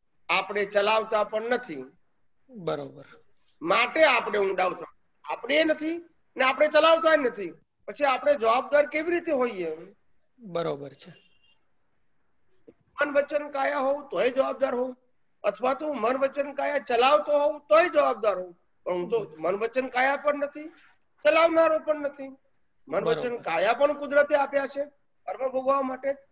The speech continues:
Speaker 1: ચલાવે પણ કુદરત છે.
Speaker 2: બરોબર.
Speaker 1: અને કર્મ ગયા અવતારના છે તે પ્રમાણે ચલાવે છે. આ અવતારમાં તો આ જે મન, વચન, કાયા ચાલે છે એમાં મારી પાસે મન, વચન, કાયા પાસે freedom છે જ નહીં.
Speaker 2: બરોબર છે.
Speaker 1: મા બાપ પણ મળે છે, no choice. ભાઈ બહેન મળે, no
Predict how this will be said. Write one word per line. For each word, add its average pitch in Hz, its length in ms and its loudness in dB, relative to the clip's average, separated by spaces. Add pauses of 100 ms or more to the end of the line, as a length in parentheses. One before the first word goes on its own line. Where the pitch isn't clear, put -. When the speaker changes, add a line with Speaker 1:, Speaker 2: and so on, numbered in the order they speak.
(240)
Speaker 1:
ચલાવે 208 380 6
પણ 302 220 0
કુદરત 294 440 -4
છે. 269 120 -8 (840)
Speaker 2:
બરોબર. 165 360 -6
Speaker 1:
અને 247 80 4
કર્મ 240 380 0
ગયા 208 260 4
અવતારના 285 500 2
છે 285 160 -8
તે 277 160 -6
પ્રમાણે 285 360 -2
ચલાવે 277 400 -10
છે. 269 220 -10 (280)
આ 180 200 0
અવતારમાં 262 520 -4
તો 277 80 -8
આ 269 160 -2
જે 277 140 -8
મન, 269 160 -4
વચન, 277 320 -8
કાયા 269 200 -4
ચાલે 269 280 -4
છે 262 220 -6 (340)
એમાં 262 180 0
મારી 262 220 0
પાસે 262 360 -2 (300)
મન, 240 160 0
વચન, 262 260 -2
કાયા 240 220 2
પાસે 202 260 -4
freedom 170 280 -8
છે 262 200 2
જ 294 60 0
નહીં. 294 220 -6 (760)
Speaker 2:
બરોબર 170 480 -6
છે. 143 100 -20 (340)
Speaker 1:
મા 196 180 -2
બાપ 269 240 2
પણ 285 120 4
મળે 277 240 4
છે, 285 220 -6
no 185 220 -4
choice. - 600 -4
ભાઈ 202 160 4
બહેન 269 240 2
મળે, 254 280 0
no 208 180 0